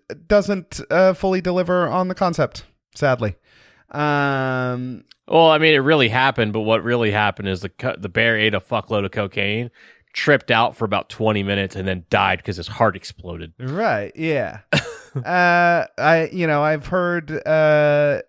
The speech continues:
Speaker 1: that it could have been executed better, unfortunately. I do wanna see Operation Fortune, too. I didn't realize that was this Sunday. They sort of, like, they were like, "Hey, it's coming out."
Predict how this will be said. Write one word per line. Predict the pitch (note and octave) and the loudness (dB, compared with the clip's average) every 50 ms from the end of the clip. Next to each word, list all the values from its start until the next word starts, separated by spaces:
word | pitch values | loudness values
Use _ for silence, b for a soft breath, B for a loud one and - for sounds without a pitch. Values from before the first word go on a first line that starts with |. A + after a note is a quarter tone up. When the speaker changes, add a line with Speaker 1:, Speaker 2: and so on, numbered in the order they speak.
| _ _ _ | _ _ _
Speaker 1:
that | C3 C3 C#3+ D3+ C#3+ | -8 -2 0 2 2
it | C#3+ C#3 | 2 0
could | - - D3 C#3 | -4 -4 -4 -2
have | C3 | -2
been | C3+ C3 | -2 -2
executed | B2 A#2+ - - A#2+ - A#2 G2+ G2+ G2 | -2 -4 -6 -10 -10 -8 -6 -6 -6 -6
better, | G#2 G2 F#2+ F#2+ F#2+ | -4 -4 -4 -4 -4
unfortunately. | G2 G2 F#2+ - A2+ G#2+ G2+ - - G#2 - G#2 A2 F2 | -4 -4 -6 -6 -6 -6 -6 -6 -8 -8 -8 -6 -2 0
I | A2 C#3+ | 0 0
do | C3+ D#3+ G#3 A3 | 0 0 0 2
wanna | G3+ F#3 E3+ D#3+ | 2 2 2 0
see | - - E3 D3+ | 0 0 0 0
Operation | C#3+ C#3 A#2+ C#3+ C3+ C3 A#2+ - A#2 | 0 0 0 -2 -2 -2 -2 -4 -4
Fortune, | G#2+ - C3 B2 - A2 G#2 | -4 -4 -4 -4 -2 -4 -4
too. | - - B2+ A#2+ | -4 -2 0 0
I | G#2+ A2+ | 0 0
didn't | B2+ C#3 C#3 | 0 0 0
realize | B2 B2+ A#2+ A2 G#2 G2 | 0 2 2 2 0 0
that | - G#2 F#2 | -2 -4 -4
was | - G#2+ F2+ G2 | -4 -6 -6 -4
this | G#2 G2 - | -4 -4 -6
Sunday. | - - A2 G2+ G#2 G2+ G2 F#2+ | -4 -4 -4 -2 -2 -2 -2 -4
They | F2+ G2+ G#2 | -4 -4 -6
sort | - - C3+ B2 A2+ | -4 -4 -2 -2 -2
of, | G#2 F#2+ G#2+ | -4 -4 -4
like, | G2+ F#2 F#2 - - - | -6 -6 -6 -8 -10 -10
they | G#2 | -8
were | G2 G#2+ | -6 -6
like, | G2+ F#2+ G#2+ - | -6 -6 -4 -2
"Hey, | G3+ C4 C4+ | 0 2 2
it's | E3+ - - | 2 0 0
coming | - A3+ A3+ A#3+ | 0 2 2 4
out." | C4 A#3 E3 - | 4 2 2 0